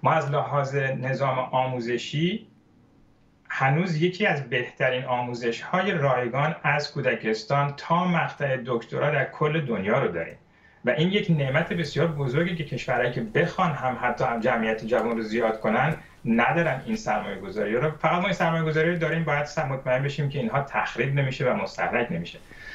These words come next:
نظام بهداشتی ایران، صرف نظر از تمام این کاستی هایی که تو این دوره کرونا داشته، اونو بذاریم به کنار، زیر ساختارهاش اجازه میده که،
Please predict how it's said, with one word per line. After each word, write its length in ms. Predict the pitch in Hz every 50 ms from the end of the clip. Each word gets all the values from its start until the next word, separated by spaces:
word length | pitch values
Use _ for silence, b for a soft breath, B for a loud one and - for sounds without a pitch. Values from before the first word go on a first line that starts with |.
| B B B B B B B
نظام 400 | 139 165 175 165 190 190 185 190
بهداشتی 800 | 180 180 185 175 170 - 185 185 170 - - - - 185 180 175
ایران، 560 | 180 175 170 165 165 165 165 160 160 156 139 - - - - - - - - 131 - -
صرف 380 | - - - 131 131 131 - -
نظر 440 | 135 131 131 123 151 156 160 160 151 -
از 260 | 143 131 - - -
تمام 360 | - - 120 127 139 143 143
این 220 | 143 127 131 139
کاستی 500 | 139 - - 135 127 117 - - - 107
هایی 220 | 107 107 147 156 156
که 120 | - - 113
تو 120 | - 135
این 120 | 120 117
دوره 300 | 107 110 110 107 107 104
کرونا 440 | 107 - - 113 110 104 101 101 101
داشته، 220 | 95 101 - - 123
اونو 120 | 120 117
بذاریم 320 | 110 110 120 120 120 117
به 120 | 113 120 113
کنار، 600 | - - - 127 123 127 139 160 175 190 196 - - b b b b b b b b b
زیر 380 | b - - 131 127 160 160 147
ساختارهاش 1120 | 147 - - 156 151 147 - - - 156 151 151 143 - - - 180 185 - - - - -
اجازه 420 | 160 143 135 147 143 131 - 156 156
میده 340 | 160 160 165 160 170 165 160
که، 420 | - - 165 165 160 160 143 139